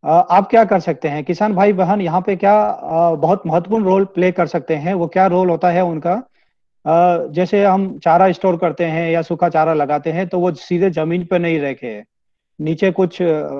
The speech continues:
रखे तो कि जमीन के माध्यम से वो नमी उसमें नहीं चली जाए और खुले में नहीं रखे, ऊपर छत होनी चाहिए और उसको अच्छी तरह से ढक के रखे। और पशु आहार जो कैटल फीड का जो बैग होते हैं, उसको भी जमीन पे नहीं ल-, लटा कर रखे, दीवार के से सटा कर नहीं रखे।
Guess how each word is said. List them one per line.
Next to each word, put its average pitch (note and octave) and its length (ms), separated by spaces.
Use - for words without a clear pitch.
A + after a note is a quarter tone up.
रखे F#3+ 360
तो E3+ 100
कि G#3 120
जमीन E3+ 300
के G#3+ 100
माध्यम F#3 320
से G#3 140
वो G#3 120
नमी G3 360
उसमें F#3 280
नहीं F3 180
चली D3 240
जाए A2 280
और F3 120
खुले F3 300
में G#3+ 140
नहीं G3+ 180
रखे, E3+ 220
ऊपर F3 260
छत F3+ 260
होनी F#3 220
चाहिए E3 420
और E3+ 120
उसको F3+ 200
अच्छी G3 260
तरह F#3 220
से A3+ 420
ढक D3+ 240
के F3 140
रखे। C3 360
और F#3+ 340
पशु G3 280
आहार G3 240
जो F3+ 140
कैटल F3+ 280
फीड F#3+ 220
का F#3 120
जो F3 140
बैग D#3+ 240
होते E3 240
हैं, E3+ 240
उसको D#3 320
भी F3+ 120
जमीन E3 280
पे F#3 100
नहीं E3+ 220
ल-, D#3+ 200
लटा D3+ 400
कर D#3+ 120
रखे, D#3+ 200
दीवार E3 300
के F#3 200
से E3+ 200
सटा D#3+ 260
कर E3 120
नहीं D#3+ 220
रखे। D3+ 360